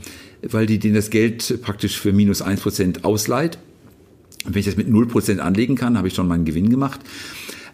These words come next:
Ich sehe nur einfach, wie bei den Banken die Geschäftsmodelle zerstört werden von allen Seiten.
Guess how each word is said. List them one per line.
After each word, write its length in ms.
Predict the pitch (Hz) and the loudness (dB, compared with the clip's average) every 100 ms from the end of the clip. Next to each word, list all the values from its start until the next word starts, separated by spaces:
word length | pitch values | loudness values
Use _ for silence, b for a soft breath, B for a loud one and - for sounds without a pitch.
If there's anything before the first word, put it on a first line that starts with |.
| B - - - - | B -14 -14 -16 -8
Ich 140 | 117 - | -4 2
sehe 180 | 139 | 4
nur 120 | 165 127 | 4 2
einfach, 220 | 127 117 | 0 0
wie 60 | |
bei 120 | 113 110 | 2 2
den 180 | 98 | 2
Banken 720 | 85 113 135 135 123 113 - | 2 2 2 2 0 -2 -6
die 80 | 110 | -4
Geschäftsmodelle 800 | 104 104 123 117 131 107 104 107 | -2 -2 -2 -2 0 2 4 2
zerstört 680 | 104 - 104 - 107 110 110 | 0 -2 -2 -2 0 0 2
werden 220 | 107 101 | 0 0
von 180 | 101 98 | 0 -2
allen 280 | 78 98 98 | -2 2 2
Seiten. 500 | 90 80 98 110 98 | 2 -2 0 0 0